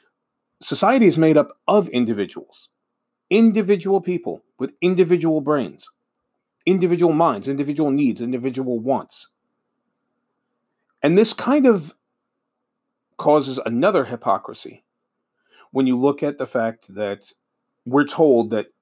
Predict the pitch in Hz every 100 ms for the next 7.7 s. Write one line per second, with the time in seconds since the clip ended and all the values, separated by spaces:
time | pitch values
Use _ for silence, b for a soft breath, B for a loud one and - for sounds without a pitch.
0 | _ - 123 107 - 170 113 98 - -
1 | - 123 - 104 98 107 98 - 117 110
2 | 107 135 90 - 165 170 165 151 - -
3 | 117 - - 156 156 160 139 139 - b
4 | b b - 87 113 131 156 156 - _
5 | _ 110 135 - 131 143 131 156 147 147
6 | 160 147 - 113 113 113 131 87 - 85
7 | 95 127 123 120 117 120 110